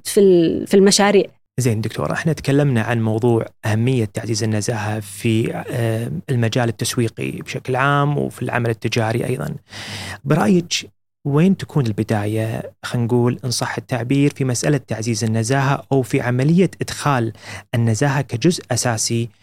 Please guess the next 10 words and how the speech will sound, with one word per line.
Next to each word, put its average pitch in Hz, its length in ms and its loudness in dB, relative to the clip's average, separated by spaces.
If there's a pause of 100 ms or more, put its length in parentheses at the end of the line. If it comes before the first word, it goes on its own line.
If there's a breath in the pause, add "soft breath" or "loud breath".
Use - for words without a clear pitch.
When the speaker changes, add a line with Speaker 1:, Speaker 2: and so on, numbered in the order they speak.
(240)
Speaker 2:
في 131 220 0
العمل 117 320 2
التجاري 113 480 0
بشكل 117 320 -2
عام 113 360 0
وفي - 140 -6
العمل 113 260 0
التسويقي 117 480 -4
بشكل - 280 -10
خاص؟ - 380 -8